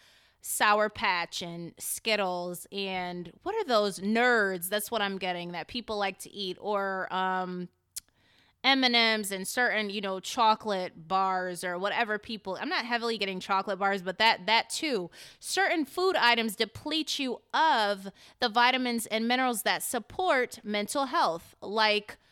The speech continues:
um, magnesium, like vitamin B. Um,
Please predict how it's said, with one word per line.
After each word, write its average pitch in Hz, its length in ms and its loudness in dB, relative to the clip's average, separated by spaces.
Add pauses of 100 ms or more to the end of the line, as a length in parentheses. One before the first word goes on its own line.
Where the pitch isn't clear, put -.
(180)
um, 214 220 2
magnesium, 214 1040 -2
like 220 320 2
vitamin 214 640 2
B. 185 520 -4 (380)
Um, 202 760 2